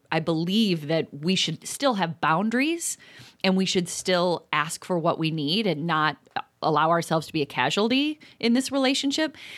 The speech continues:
Sometimes we have to show up or be with these people, and we need to have some understanding of what they're experiencing, why they're being negative. And I don't mean we need to ask them,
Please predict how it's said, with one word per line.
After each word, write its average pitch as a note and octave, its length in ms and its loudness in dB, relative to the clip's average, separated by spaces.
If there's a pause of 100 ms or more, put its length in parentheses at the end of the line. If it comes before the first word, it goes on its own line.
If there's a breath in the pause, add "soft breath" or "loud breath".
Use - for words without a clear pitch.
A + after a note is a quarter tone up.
Sometimes C#4 720 0
we G#3 200 -2
have F#3+ 260 -4
to F3 420 0
show F3 300 0
up F3+ 260 0 (420)
or F3 160 2
be E3 200 -4
with A3+ 200 0
these C4 180 0
people, C#4+ 480 -4 (380 loud breath)
and F3 500 2
we F#3 260 0
need G3+ 300 2
to G3+ 160 -2
have F3+ 400 -2
some F3+ 220 -2
understanding F3 600 -2
of E3 140 -2
what F3+ 220 0
they're G3 160 2
experiencing, F3+ 760 -4
why E3 640 2 (340 loud breath)
they're F3 120 2
being E3+ 240 0
negative. E3+ 340 -2
And G#3 80 -4
I A3 60 2
don't A3+ 100 0
mean F#3+ 140 -4
we F3 80 -2
need E3+ 180 -2
to - 160 -6
ask F3 540 -2
them, G2 400 -6